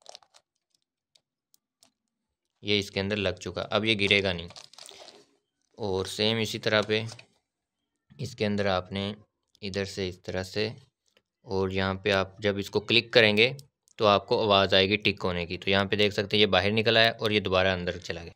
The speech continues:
इस तरह से आप इसको लगा सकते हो और इसको यहाँ पे हम स्टैंड लगा के कहीं पर भी लगा सकते हैं इसको। तो ये वाईफाई के साथ कनेक्ट हो जाते हैं और आप इसको कहीं से भी एक्सेस कर सकते हो। बाकी इसकी जो दूसरी वीडियो है कि ये कनेक्ट कैसे करने हैं, ऐप डाउनलोड कहाँ से करनी है, वो सारा कुछ मैं अगली वीडियो में बताऊंगा।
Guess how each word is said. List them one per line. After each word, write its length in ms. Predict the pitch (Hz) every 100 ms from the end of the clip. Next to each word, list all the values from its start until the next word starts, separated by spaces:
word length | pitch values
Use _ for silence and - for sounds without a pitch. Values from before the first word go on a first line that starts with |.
| -
इस 180 | 123 -
तरह 200 | 117 110
से 200 | 120 117 -
आप 180 | 104 98
इसको 220 | 92 104
लगा 200 | 98 101
सकते 280 | 104 104 -
हो 140 | 110 98
और 120 | 92
इसको 280 | 92 - 104
यहाँ 200 | 95 90
पे 160 | 95
हम 280 | 98 98 107 113 -
स्टैंड 360 | - 95 95 98
लगा 180 | 92
के 100 | 87 95
कहीं 200 | 92 92
पर 140 | 92
भी 120 | 92
लगा 240 | 92 87 82
सकते 320 | - - -
हैं 80 | 85
इसको। 280 | - 90 90 _ _ _ _ _ _ _ _ -
तो 140 | 101
ये 100 | 104 110
वाईफाई 320 | 113 113 123
के 60 | 123
साथ 160 | 127
कनेक्ट 320 | 120 120 117
हो 60 | 120
जाते 240 | 117 110
हैं 80 | 120
और 60 | 113
आप 160 | 104
इसको 200 | 104 - 107
कहीं 260 | 110 117
से 180 | 110 107
भी 160 | 101 107 107 _ _ -
एक्सेस 320 | 110 - 95
कर 160 | - 90
सकते 340 | - 87 - 87
हो। 160 | 82 _ _ _
बाकी 300 | 104 101 131 131
इसकी 220 | 127 127
जो 120 | 131
दूसरी 300 | 123 110 131
वीडियो 260 | 123 123 120
है 140 | 117
कि 100 | 113
ये 80 | 117
कनेक्ट 340 | 117 107 107
कैसे 280 | - 113 -
करने 280 | 113 107 110
हैं, 260 | 107 107 110
ऐप 180 | 101 95
डाउनलोड 340 | 101 107 107
कहाँ 160 | 104 104
से 100 | 104
करनी 160 | 104 104
है, 60 |
वो 80 | 104
सारा 260 | 104 101 101
कुछ 160 | 95 -
मैं 80 | 101
अगली 160 | 90
वीडियो 220 | 87 87 87
में 100 | 85
बताऊंगा। 360 | 85 85 82